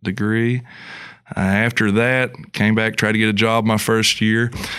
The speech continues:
Social studies teachers are a dime a dozen, so, uh, couldn't get a job. So I, I still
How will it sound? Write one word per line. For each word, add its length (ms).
Social 340
studies 360
teachers 400
are 120
a 60
dime 280
a 40
dozen, 600
so, 520
uh, 300
couldn't 260
get 140
a 40
job. 520
So 420
I, 320
I 160
still 600